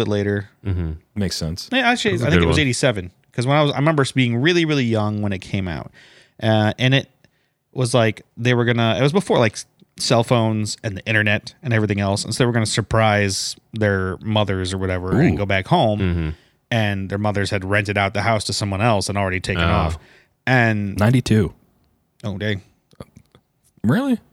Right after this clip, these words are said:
Speaker 2: Muppet
Speaker 1: I don't know, I
Speaker 2: Family
Speaker 1: think that's,
Speaker 2: Christmas?
Speaker 1: yeah,
Speaker 3: This
Speaker 1: Muppet
Speaker 3: is,
Speaker 1: Fam-,
Speaker 3: this
Speaker 1: you're thinking
Speaker 3: is
Speaker 1: Muppet
Speaker 3: Muppet
Speaker 1: Christmas
Speaker 3: Christmas
Speaker 1: Carol.
Speaker 3: Carol.
Speaker 1: That's different.
Speaker 2: Yeah,
Speaker 3: That's
Speaker 2: yeah.
Speaker 3: correct.
Speaker 1: Which a lot of people like, and it's good. It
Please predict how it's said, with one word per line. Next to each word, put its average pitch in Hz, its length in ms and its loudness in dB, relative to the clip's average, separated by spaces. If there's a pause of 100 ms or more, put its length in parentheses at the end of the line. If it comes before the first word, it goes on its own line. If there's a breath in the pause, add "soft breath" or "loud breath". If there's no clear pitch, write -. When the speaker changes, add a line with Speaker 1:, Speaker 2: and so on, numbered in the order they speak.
Speaker 2:
Muppet 98 60 4
Speaker 1:
I 92 40 4
don't - 20 2
know, - 60 -2
I - 140 0
Speaker 2:
Family - 240 4
Speaker 1:
think 170 80 2
that's, 135 140 2
Speaker 2:
Christmas? 143 180 0
Speaker 1:
yeah, 131 120 6
Speaker 3:
This 131 120 6
Speaker 1:
Muppet - 80 0
Speaker 3:
is, 104 120 2
Speaker 1:
Fam-, 104 260 -2
Speaker 3:
this 104 120 0
Speaker 1:
you're 139 100 6
thinking - 140 4
Speaker 3:
is 131 60 4
Speaker 1:
Muppet 127 180 6
Speaker 3:
Muppet 113 40 -8
Speaker 1:
Christmas 131 160 6 (120)
Speaker 3:
Christmas 82 140 -2
Speaker 1:
Carol. 113 180 4
Speaker 3:
Carol. 98 200 4
Speaker 1:
That's 101 180 0
different. 98 380 -2
Speaker 2:
Yeah, 85 80 2
Speaker 3:
That's 78 160 2
Speaker 2:
yeah. 76 60 0
Speaker 3:
correct. - 440 -8
Speaker 1:
Which 139 140 -2
a 156 100 4
lot 208 160 4
of 247 60 -6
people 233 180 0
like, 160 320 2 (520)
and 220 100 2
it's 339 100 -6
good. 131 380 2
It 113 60 -12